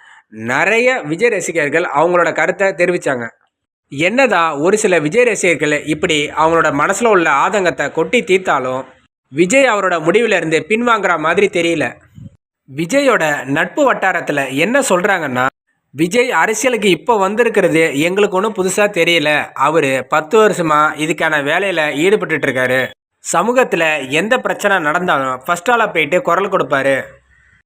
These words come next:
உதாரணமா சொல்லணுமா, ஜல்லிக்கட்டு பிரச்சனையப்போ அவர் வந்தது, நீட்டு பிரச்சனையில இறந்து போன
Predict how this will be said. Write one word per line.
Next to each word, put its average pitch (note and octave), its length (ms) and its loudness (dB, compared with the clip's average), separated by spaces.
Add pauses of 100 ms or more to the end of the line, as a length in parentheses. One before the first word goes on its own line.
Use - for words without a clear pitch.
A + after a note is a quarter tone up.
(300)
உதாரணமா A3+ 560 0
சொல்லணுமா, D3+ 500 0
ஜல்லிக்கட்டு G3 560 -2
பிரச்சனையப்போ D#3+ 720 0
அவர் E3 340 0
வந்தது, D#3 460 0 (560)
நீட்டு A#3+ 380 0
பிரச்சனையில F#3+ 640 0
இறந்து F3 420 0
போன E3+ 200 0